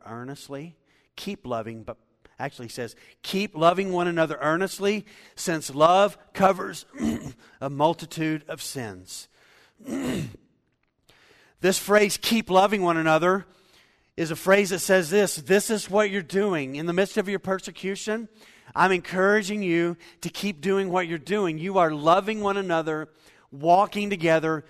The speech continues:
maintaining your faith." In other words, you love well. In light of the second coming of Jesus, you love one another well. And he says, above all, that means of high priority within the church, you love one another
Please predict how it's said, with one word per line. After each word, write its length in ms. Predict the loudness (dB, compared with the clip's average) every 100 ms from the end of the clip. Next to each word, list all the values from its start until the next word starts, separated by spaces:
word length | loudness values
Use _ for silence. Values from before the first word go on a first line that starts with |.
| _
maintaining 720 | -4 0 0 0 -2 -2 -2
your 120 | -4 -4
faith." 440 | 2 2 2 -4 -12 -20 -12
In 100 | 2
other 220 | 4 4
words, 420 | 2 2 0 -4 -6
you 180 | -4
love 300 | 2 4 4
well. 300 | 4 4 6
In 120 | 4 0
light 460 | 4 6 6 2
of 140 | 0 -2
the 100 | -2
second 340 | -2 -2 -4
coming 300 | -4 -2 -4
of 80 | -6
Jesus, 460 | -6 -6 -8 -12 -16 _ _
you 340 | -6 -2 0
love 500 | 2 4 6 4 0 -6 -8
one 380 | 0 0 0 -4
another 360 | 0 0 0
well. 420 | 2 4 6 2 -4 -16 -10
And 80 | -6
he 80 | -2
says, 260 | 0 0
above 280 | 4 4 6
all, 260 | 6 6 4
that 160 | 2
means 320 | 2 0 -2 -12 -20 -20 _
of 200 | -2 -2 -4 -6
high 360 | 4 4 4
priority 760 | 2 2 4 4 4 4 2 -2 -4
within 300 | -4 -4 -6
the 60 |
church, 520 | -6 -4 -4 -4 -10 -20 _ -14
you 160 | -8
love 420 | 0 4 4 2 -4
one 380 | -6 -4 -4 -8
another 560 | -10 -6 -6 -4 -8